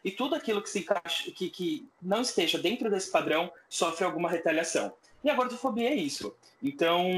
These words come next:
temos aí alguns exemplos de gordofobia, é, de falta de acessibilidade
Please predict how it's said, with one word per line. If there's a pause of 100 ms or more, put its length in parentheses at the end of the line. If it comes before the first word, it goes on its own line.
(420)
temos
aí
alguns
exemplos
de
gordofobia, (360)
é,
de
falta
de
acessibilidade